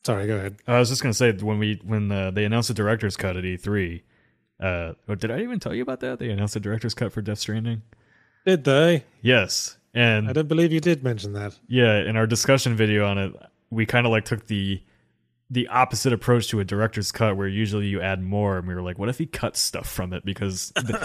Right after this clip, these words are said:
Speaker 1: <laughs>
Speaker 2: he led into that whole conversation about the director's cut with, like, "I took a lot of the feedback in, and I, I hear it," and I'm like, "Hmm,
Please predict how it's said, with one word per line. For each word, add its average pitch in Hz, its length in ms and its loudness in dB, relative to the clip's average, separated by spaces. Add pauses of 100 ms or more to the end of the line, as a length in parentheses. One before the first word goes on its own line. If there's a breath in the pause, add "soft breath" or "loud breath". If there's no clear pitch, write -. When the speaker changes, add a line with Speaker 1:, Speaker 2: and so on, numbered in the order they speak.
(100)
Speaker 1:
<laughs> - 140 -18
Speaker 2:
he 135 140 4
led 120 220 6
into 123 220 2
that 110 180 4
whole 110 140 2
conversation 104 760 -2
about 104 260 -2
the 104 60 -4
director's 95 420 -6
cut 98 200 -2
with, 92 200 -8
like, 92 180 -6
"I 101 100 -2
took 107 200 -4
a 104 40 0
lot 101 180 0
of 92 60 -4
the 95 60 -6
feedback 101 500 -2
in, 98 200 -2
and 92 200 -6
I, 95 280 -6
I 101 140 -2
hear 101 260 -2
it," 92 140 -6 (160)
and 95 100 -8
I'm 87 80 -8
like, 87 120 -12
"Hmm, 92 260 -6